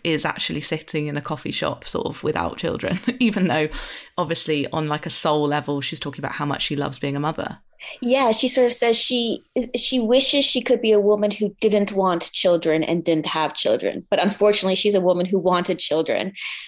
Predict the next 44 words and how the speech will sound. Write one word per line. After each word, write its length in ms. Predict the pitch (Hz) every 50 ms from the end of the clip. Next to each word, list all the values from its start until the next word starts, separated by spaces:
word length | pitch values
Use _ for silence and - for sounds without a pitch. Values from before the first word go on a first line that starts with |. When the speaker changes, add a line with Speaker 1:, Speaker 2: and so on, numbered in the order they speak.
| - _
Speaker 2:
but 100 | - 220
she 100 | - -
would 120 | 220 208 190
rather 240 | 190 185 185 214 262
<laughs> 80 | 294
have 160 | 277 269 269
been 160 | - - - 359
a 100 | 240 254
woman 240 | 240 220 208 220
who 120 | 294 254 208
didn't 300 | 208 214 196 180 170 226
Speaker 1:
<laughs> 0 |
Speaker 2:
want 380 | - 185 185 170 196 226 - -
them. 260 | - 160 143 165 196 - - - - - - - - -
But 120 | 240 233
she 100 | - 254
couldn't 240 | - - 302 302 294
have 100 | 311 -
been 120 | 254 240
a 60 | 240 226
woman 220 | 220 220 214 214
who 160 | 220 233 208
wanted 440 | 202 170 190 202 214 226 - 214 -
them 160 | 180 170 175 170
and 100 | 165 160
didn't 240 | 180 165 147 151
have 300 | - - 160 160 165 156
them. 340 | 151 113 95 87 - - - - - - - - - - - _ _
So 440 | - - - 180 170 160 131 139 -
that 180 | - - - -
was 160 | - 160 185
a 80 | 196 190
funny 260 | - 185 180 131 -
co-, 180 | - - - - -
it's, 380 | 190 170 - - - - - - -
I, 220 | - 95 90 95
I 120 | 85 -
knew 180 | 202 202 190 180
what 120 | 180 -
she 140 | - - -
was 100 | - -
trying 200 | - - 208 -
to 60 | 202
say. 420 | 196 - - 101 - - - 196